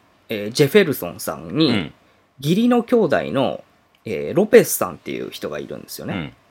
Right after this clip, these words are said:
Speaker 1: で、インスタグラムのフォロワー数をかけた勝負をしようと。
Speaker 2: フォロワー数？うん。
Speaker 1: うん。で、賭けの内容っていうのが、ジェフェルソンさんのフォロワー数が三百万人を超えた場合、
Speaker 2: うん。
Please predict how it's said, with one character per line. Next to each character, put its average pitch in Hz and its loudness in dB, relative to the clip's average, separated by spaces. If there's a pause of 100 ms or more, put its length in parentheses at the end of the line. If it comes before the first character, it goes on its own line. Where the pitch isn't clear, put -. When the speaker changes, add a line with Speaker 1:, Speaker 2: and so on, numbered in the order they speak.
(140)
Speaker 1:
で、 190 6 (480)
イ 226 0
ン 277 0
ス - -4
タ 254 0
グ 233 2
ラ 185 2
ム 104 -4
の 104 0
フ - -2
ォ - 2
ロ 214 2
ワ 240 6
ー 185 0
数 - -6
を 90 -2
か - -10
け 101 -8
た 90 -10
勝 123 0
負 - -10
を 50 -12 (120)
し - -6
よ - -10
う - -20
と。 - -20
Speaker 2:
フ 117 -18
ォ - -14
ロ 123 -10
ワ 90 -10
ー - -18
数？ - -18
う - -16
ん。 71 -18
Speaker 1:
う 98 -6
ん。 104 -6 (500)
で、 - -4
賭 196 -4
け 269 2
の 254 4
内 220 2
容 214 6
っ 202 -2
て 208 -8
い 185 0
う 139 -2
の 107 -2
が、 127 0
ジ 135 -4
ェ 139 0
フ 180 4
ェ 233 8
ル 107 0
ソ - -6
ン 78 -12 (220)
さ 117 -6
ん 95 -8
の 175 -4
フ 160 0
ォ - 6
ロ 147 2
ワ 151 4
ー - -6
数 117 -8
が 151 0
三 233 0
百 247 2
万 226 2
人 110 -4
を - -10
超 - -6
え 76 -4
た 92 -8
場 71 -6
合、 82 -6
Speaker 2:
う - -4
ん。 90 -6